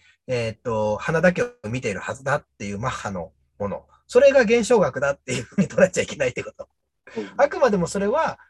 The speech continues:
Speaker 1: その解説をする上での捉え方の一つに過ぎなくて、そして今は先ほど言ったように、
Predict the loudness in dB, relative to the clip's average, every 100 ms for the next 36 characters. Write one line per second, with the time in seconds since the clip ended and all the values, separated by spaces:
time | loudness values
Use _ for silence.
0 | _ _ -10 -8 -4 -4 -4 -8 -6 -4
1 | -4 -6 -6 -4 -2 0 0 0 0 0
2 | -2 0 -2 -4 -6 -6 -8 -8 -12 -12
3 | -10 -10 -10 -10 -10 -10 -8 -2 -2 -2
4 | _ _ _ _ -8 -2 -2 0 0 0
5 | -2 -4 -4 -4 -4 0 0 0 -4